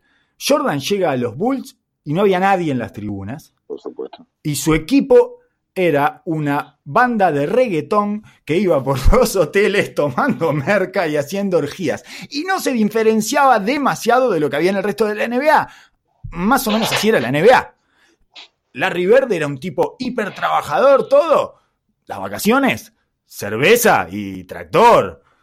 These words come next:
Speaker 1: Eh, no, no, y, y el que llegó, <laughs> tractor y cerveza, tractor, birra, tractor, birra,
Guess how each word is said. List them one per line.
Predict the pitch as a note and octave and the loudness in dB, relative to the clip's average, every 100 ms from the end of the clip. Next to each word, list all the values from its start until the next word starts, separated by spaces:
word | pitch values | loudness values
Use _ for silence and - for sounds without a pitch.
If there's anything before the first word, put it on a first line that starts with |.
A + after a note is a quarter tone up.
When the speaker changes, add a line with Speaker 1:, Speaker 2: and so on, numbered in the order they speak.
| _ G2 | _ -12
Speaker 1:
Eh, | G2 A2 | -8 -2
no, | C3+ C#3 | 0 0
no, | C#3+ C3 A#2+ G#2+ | 2 0 -2 -6
y, | B2+ C3+ C3+ D3 | -2 -2 -2 -2
y | C#3 | -2
el | C3+ | 0
que | C#3+ | -2
llegó, | C#3 D#3 F3 G#2 | -2 2 0 0
<laughs> | C#3 B2 | -6 -8
tractor | C#3+ C3 F#3+ | -6 -4 -2
y | A#3+ | -2
cerveza, | - C#3 A2+ - C3 | -2 0 0 0 -2
tractor, | B2+ C3+ C3 A3+ G3 | -2 -2 0 0 2
birra, | E3 C3+ A#2 | 0 0 -2
tractor, | A#2 B2+ G#3 F3+ | -4 -4 -4 -2
birra, | E3 C3+ A2 | -2 -2 -4